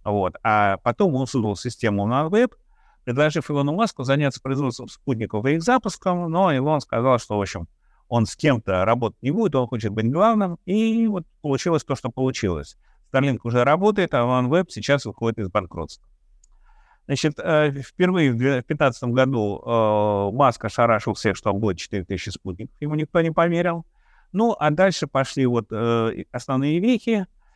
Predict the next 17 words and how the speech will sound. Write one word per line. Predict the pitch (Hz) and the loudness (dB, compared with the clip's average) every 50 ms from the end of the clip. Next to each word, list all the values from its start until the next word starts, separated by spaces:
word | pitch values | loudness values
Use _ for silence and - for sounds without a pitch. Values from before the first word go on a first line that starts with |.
| _ _ - | _ _ -4
Вот. | 175 180 185 180 180 - | 0 2 2 2 2 0
И | - | -4
самое | - - 226 208 175 | -2 0 0 2 2
главное | 151 165 170 170 160 151 | 0 0 0 0 0 -2
сейчас | - - 151 131 - - | -4 -2 -4 -4 -2 -2
является | 143 143 135 135 - - | 0 0 0 0 -4 -4
то, | - - 247 240 | -2 -2 -2 0
что, | - - - - 185 180 180 180 170 - - 156 151 147 151 147 143 143 139 139 131 131 123 123 120 - | -2 -4 -4 0 0 2 2 0 0 -4 -6 -6 -6 -4 -2 -2 -2 -2 -2 -2 -2 -2 -2 -2 -4 -6
э, | 113 | -4
в | 107 131 | 0 2
этом | 165 156 - - 101 98 | 2 2 2 -2 -6 -2
году | 95 113 120 147 214 262 269 | 0 0 2 2 2 0 0
реально | 196 143 120 135 180 190 185 165 | 0 0 2 2 2 2 0 0
началось, | 135 117 - - 117 120 131 131 113 98 - - - _ | -2 -2 -2 -2 0 2 2 2 0 -2 -4 -10 -20 _
э, | - 64 58 107 104 104 107 110 113 - - | -10 -6 -4 -4 -4 -4 -6 -6 -8 -8 -6
предоставление | - 120 113 - - 127 127 127 123 107 95 90 90 87 85 - - - - - - | -4 -4 -2 0 2 4 4 4 4 2 0 -2 -4 -6 -8 -12 -16 -20 -20 -20 -16
сервиса, | 120 - - 120 110 131 165 - - 226 233 | -8 -4 0 0 0 0 -2 -4 -6 -8 -10